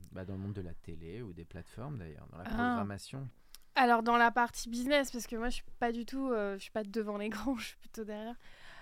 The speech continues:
Speaker 2: Euh... Alors, bah, justement, il y a un étudiant qui me demandait si pour, enfin,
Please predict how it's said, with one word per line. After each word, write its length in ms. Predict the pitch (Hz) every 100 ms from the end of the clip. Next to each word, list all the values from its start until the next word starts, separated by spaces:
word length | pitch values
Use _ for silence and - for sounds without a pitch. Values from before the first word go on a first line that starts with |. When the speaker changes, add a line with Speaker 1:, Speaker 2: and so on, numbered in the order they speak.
| - -
Speaker 2:
Euh... 920 | 226 220 220 220 220 220 220 220 220 - - - - - -
Alors, 320 | - 226 220 208
bah, 180 | 220 226
justement, 440 | 233 - 233 240
il 80 | 269
y 20 |
a 80 | 214
un 80 | 202
étudiant 400 | 208 - 220 240
qui 140 | 220
me 100 | 202
demandait 580 | 196 196 190 202 226 226
si 240 | - 190
pour, 160 | 190 196
enfin, 200 | - 190